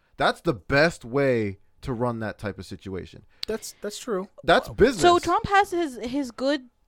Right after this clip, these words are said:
Speaker 3: but then he also has his bad where, like, as P R, like, he's just, it's just really bad.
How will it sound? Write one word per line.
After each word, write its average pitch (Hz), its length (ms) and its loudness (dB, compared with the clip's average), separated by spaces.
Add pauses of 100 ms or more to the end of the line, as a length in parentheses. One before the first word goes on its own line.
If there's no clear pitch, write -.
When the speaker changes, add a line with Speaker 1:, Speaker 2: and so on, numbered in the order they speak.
Speaker 3:
but 262 160 0
then 269 140 -4
he 269 100 -6
also 285 340 0
has 277 240 -2
his 254 140 -8
bad 226 360 -4
where, 233 180 -6
like, 202 260 -10 (800)
as 226 400 -6 (840)
P 269 240 -6
R, 240 400 0
like, 214 320 -10
he's 240 280 -14
just, - 280 -10 (460)
it's 233 200 -10
just 285 200 -6
really 190 380 -6
bad. 175 440 -10